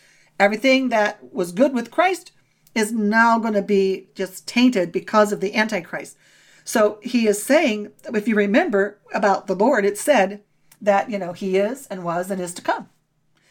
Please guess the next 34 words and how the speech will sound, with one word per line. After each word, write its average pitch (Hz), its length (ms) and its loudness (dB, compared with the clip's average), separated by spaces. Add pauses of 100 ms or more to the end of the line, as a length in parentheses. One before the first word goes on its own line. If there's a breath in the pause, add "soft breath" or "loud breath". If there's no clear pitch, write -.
(120)
So 214 160 -2
here 370 340 4
we 220 220 -2
have 208 420 2 (220 soft breath)
the 190 140 4
angel 247 300 2
saying 214 420 2
that 202 200 2
this 196 220 4
beast 277 540 0 (380)
was 196 480 2
and 208 140 2
is 254 180 0
not 175 320 -4 (600)
and 214 120 2
will 226 120 -4
come. 226 360 -2 (320 soft breath)
Well, 302 120 4
what 349 100 4
does 330 160 2
that 247 220 0
mean? 233 280 0
Well, 233 400 -2
I 233 60 -4
mean, 233 220 -4
he, 233 320 -6
obviously 214 580 2
the 208 340 -4
enemy 190 460 -6 (260)
was 202 360 2
here 208 260 4
when, 190 220 -4
when 185 240 -8
Jesus, 185 560 -4